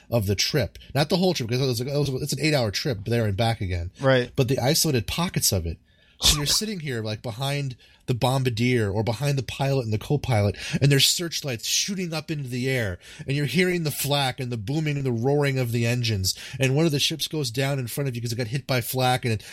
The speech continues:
Speaker 1: they, they spotted you, and they're trying to bring you down. You're doing invasive maneuvers as much as you can in this giant bomber,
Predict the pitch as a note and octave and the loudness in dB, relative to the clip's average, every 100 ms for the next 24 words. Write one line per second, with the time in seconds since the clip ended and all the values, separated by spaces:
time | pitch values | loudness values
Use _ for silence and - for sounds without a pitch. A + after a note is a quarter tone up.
0 | - C#3 C#3+ B2+ B2 - - C#3 D3 C3 | -4 0 2 2 0 0 0 -2 -2 -4
1 | C#3+ C3 A2+ C#3+ B2+ B2+ A#2 B2+ A#2+ B2 | -4 -4 -4 -4 -4 -2 0 0 0 0
2 | A#2+ A#2+ A2+ B2+ B2 G#2+ A2 B2 B2 A#2 | 0 0 2 2 0 0 2 2 2 -2
3 | A2+ A#2 B2 G#2+ G#2 A#2 A#2+ G#2 F#2+ A#2 | 2 2 2 2 0 0 0 -2 -2 0
4 | A#2 A2 G2+ - B2 A#2+ G2 G2+ G#2 A2 | 2 2 -2 -2 0 2 0 0 0 0